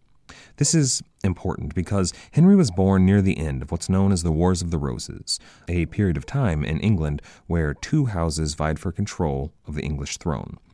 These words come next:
Henry's father was a member of one of those houses, what was known as the Lancasters.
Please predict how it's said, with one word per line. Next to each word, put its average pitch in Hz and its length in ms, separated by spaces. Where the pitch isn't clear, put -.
Henry's 87 420
father 76 540
was 82 380
a 90 80
member 101 320
of 85 100
one 85 220
of 71 120
those 62 260
houses, - 720
what - 120
was 87 160
known 92 300
as 78 100
the 78 140
Lancasters. - 1000